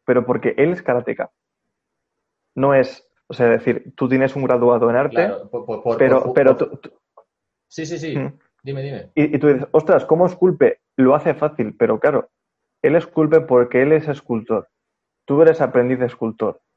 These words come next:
Speaker 2: Claro, por jugar un poco con el vocabulario, uno hace escultura y el otro es escultor, ¿no? Uno
Speaker 1: Sí,
Speaker 2: hace karate
Speaker 1: exacto.
Speaker 2: y el otro es karateka, ¿sabes?
Speaker 1: Sí.
Speaker 2: Y grande, por
Speaker 1: Es,
Speaker 2: favor.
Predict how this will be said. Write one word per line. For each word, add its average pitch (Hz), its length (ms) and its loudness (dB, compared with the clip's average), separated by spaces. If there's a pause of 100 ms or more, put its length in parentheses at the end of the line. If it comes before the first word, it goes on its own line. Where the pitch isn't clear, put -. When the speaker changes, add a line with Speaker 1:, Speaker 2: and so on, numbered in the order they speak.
(480)
Speaker 2:
Claro, 104 380 -4
por 123 120 -2
jugar 127 320 -2
un 156 100 -6
poco 160 200 -8
con 156 140 -6
el 139 100 -4
vocabulario, 135 840 -6 (460)
uno 160 600 -4
hace 151 280 -6
escultura 139 840 -8
y 110 160 -14
el 117 80 -6
otro 135 420 -8
es 151 240 0
escultor, 92 600 -14 (220)
¿no? 110 300 -16 (300)
Uno 175 140 -2
Speaker 1:
Sí, 123 300 0
Speaker 2:
hace 175 300 -4
karate 123 420 0
Speaker 1:
exacto. 110 340 -2
Speaker 2:
y 123 140 -10
el 135 80 -4
otro 165 440 -6 (140)
es 165 260 -2
karateka, 95 600 -8 (320)
¿sabes? - 480 -12 (140)
Speaker 1:
Sí. 117 240 -2 (180)
Speaker 2:
Y - 80 -20
grande, 135 460 -2
por 101 180 -6
Speaker 1:
Es, 135 140 2
Speaker 2:
favor. - 220 -8